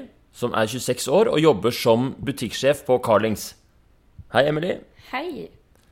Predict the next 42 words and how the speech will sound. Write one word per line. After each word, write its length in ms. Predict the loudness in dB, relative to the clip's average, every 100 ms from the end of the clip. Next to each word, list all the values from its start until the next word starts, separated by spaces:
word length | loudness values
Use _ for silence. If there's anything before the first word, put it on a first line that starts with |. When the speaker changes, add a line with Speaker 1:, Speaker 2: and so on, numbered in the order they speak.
| _ _ -20 -20 _ _ _ _
Speaker 1:
Då 100 | 0
är 60 | 2
jag 100 | 2
spänd 260 | 2 0 2
på, 100 | 2
vad 260 | 2 2
är 80 | 0
det 80 | -2
du 340 | -4 -6 -2
har, 280 | 2 2 4
ehm, 680 | 2 2 0 -4 -8 -10 -10 -14 -20 -20 -20 _
vad 340 | 0 2 2
slags, 380 | 2 -2 -4 -6
ehm, 760 | -4 -2 -2 -2 -4 -6 -8 -10 -14 -20 -20
struggles 720 | -20 -2 4 6 4 0 -4
är 160 | 4 6
det 60 | 4
du, 600 | -4 -6 -2 0 2 2
ehm, 120 | 0
har 120 | -2
lust 160 | -4 -4
att 80 | -4
snacka 240 | -4 -4
om 140 | -8 -2
idag? 340 | 0 0 -2 -10 -20 _ -20 -20 -20 -20 _ _
Speaker 2:
Eh, 100 | -10
huvudämnet 960 | -8 -8 -10 -10 -10 -10 -10 -12 -16 -16
blir 240 | -14 -12
väl, 300 | -10 -12 -10
eh, 60 | -12 -14 -14 -14 -14
ångest 380 | -14 -16 -20 -20
och 80 |
stress, 440 | -18 -18 -16 -18 -20 _
som 180 | -20 -18
jag 80 | -16
slitit 360 | -16 -18 -16
med 140 | -14 -14
under 180 | -14 -14
en 140 | -16
längre 320 | -16 -16 -18
period 360 | -18 -18 -18 -18
egentligen. 440 | -18 -18 -18 -18